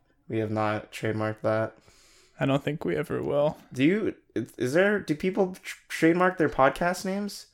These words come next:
Speaker 2: Uh, probably. They're probably douchebags.
Speaker 1: <laughs>
Speaker 2: I mean, I don't, I, I feel like to trademark something, it needs to be, like, a desirable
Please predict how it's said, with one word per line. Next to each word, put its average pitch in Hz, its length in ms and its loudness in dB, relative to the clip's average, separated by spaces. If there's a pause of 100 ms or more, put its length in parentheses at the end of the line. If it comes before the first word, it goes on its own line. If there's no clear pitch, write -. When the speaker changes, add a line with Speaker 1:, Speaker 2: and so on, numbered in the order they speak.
Speaker 2:
Uh, 190 260 4
probably. 151 840 8 (300)
They're 160 140 4
probably 156 680 8
douchebags. 135 1800 4 (300)
Speaker 1:
<laughs> - 540 -20
Speaker 2:
I 175 60 0
mean, 139 260 4
I 135 120 4
don't, 143 240 6
I, 135 200 -6 (480)
I - 60 2
feel 156 180 4
like 175 160 6
to 160 80 2
trademark 135 420 4
something, 135 380 2
it 120 80 0
needs 127 240 0
to - 100 -2
be, 120 140 4
like, 110 320 2
a - 80 -2
desirable 120 920 4